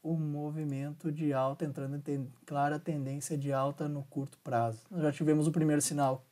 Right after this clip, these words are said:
que é o rompimento da região de resistência em treze e duzentos, não foi confirmado, ficou três dias trabalhando nesta região de resistência. Hoje toca aqui na região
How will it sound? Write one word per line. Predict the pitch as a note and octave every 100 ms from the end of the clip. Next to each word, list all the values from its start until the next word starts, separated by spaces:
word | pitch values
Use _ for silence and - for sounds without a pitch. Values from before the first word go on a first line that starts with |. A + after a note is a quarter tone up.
| _
que | - D3
é |
o | C#3+
rompimento | C3+ C#3 C#3+ C3+ C3 C3 C3
da |
região | C3 C3 B2+ B2+ A#2+ A#2 A#2+ _ _ _ _ _ _ _
de | -
resistência | C#3+ B2+ - C3+ A#2+ C3 - - _ _ _
em | D#3 D3
treze | - C#3+ C#3+ B2+
e | C3+
duzentos, | E3+ F#3+ F#3+ A3 A3+
não | - C#3+
foi | C3+ D3
confirmado, | D3 C#3+ C#3 F#3 E3+ F3 E3+
ficou | F3 E3+ D3+
três | D#3 D3+ C#3+
dias | C3+ D#3 C#3+ A#2+ - - -
trabalhando | - C#3 C3+ C3+ C3+ C3+ C3 A#2+ A#2+ - _ _ _ _ _ _ _
nesta | C3+ B2+ A#2+ D3
região | C3 B2+ C3+
de | C3
resistência. | C#3+ D3 - G3 F3+ - -
Hoje | F3 F3+ F#3 D#3+ C#3+
toca | - D3+ D#3 -
aqui | C3+ -
na | C#3
região | C#3 C3+ C3+ C3+ C3+